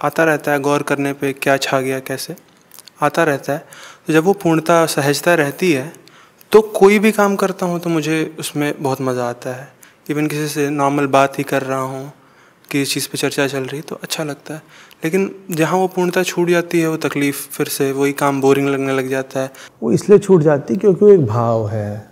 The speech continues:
Speaker 2: असली पूर्णता, असली सहजता कोई भाव नहीं होते। भाव का तो काम है आना जाना,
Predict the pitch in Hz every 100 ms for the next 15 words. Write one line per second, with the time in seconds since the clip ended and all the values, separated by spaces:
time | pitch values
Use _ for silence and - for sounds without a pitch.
0 | - - - 196 214 190 165 151 147 185
1 | 180 139 170 185 175 143 120 120 117 180
2 | 175 175 117 120 131 135 131 117 113 110
3 | 104 104 - _ _ _ - _ _ _
4 | _ _ _ _ _ _ - 110 120 131
5 | 170 190 - - - - 160 147 147 185
6 | - - 147 160 180 190 165 185 190 -
7 | 131 131 131 113 107 104 - -